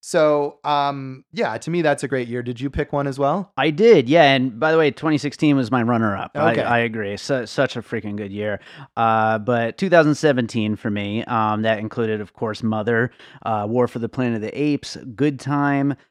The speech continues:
Speaker 2: The Florida Project, Ingrid Goes West, A Ghost Story, The Big Sick, The Last Jedi, Logan, Thor Ragnarok, Get Out, Colossal,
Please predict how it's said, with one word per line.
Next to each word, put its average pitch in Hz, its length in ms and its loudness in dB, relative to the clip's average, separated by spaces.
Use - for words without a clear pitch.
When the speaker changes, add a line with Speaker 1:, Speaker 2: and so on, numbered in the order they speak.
Speaker 2:
The 117 120 -10
Florida 165 460 2
Project, 170 920 2
Ingrid 143 360 0
Goes 123 260 2
West, 131 460 -2
A 101 60 -6
Ghost 110 340 -4
Story, 131 480 -4
The 113 120 -8
Big 120 300 -4
Sick, 127 460 -2
The 107 80 -8
Last 120 380 0
Jedi, 127 680 0
Logan, 139 600 0
Thor 139 320 0
Ragnarok, 127 720 0
Get 127 220 0
Out, 127 540 0
Colossal, 117 880 -2